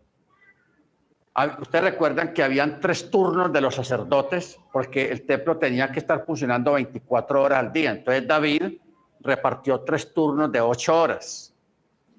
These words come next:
Entonces, lógicamente, hay un turno de noche, a los que les tocaba ministrar de noche.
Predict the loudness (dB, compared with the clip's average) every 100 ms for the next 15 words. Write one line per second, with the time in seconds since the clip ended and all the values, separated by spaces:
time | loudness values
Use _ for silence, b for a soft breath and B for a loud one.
0 | _ 0 2 2 2 0 0 0 0 0
1 | 0 -2 0 2 2 2 2 0 -2 -10
2 | -14 _ _ _ _ -6 -4 -4 -2 -4
3 | 0 2 2 0 -6 -20 _ -4 -4 -4
4 | -4 -2 0 0 0 -4 -18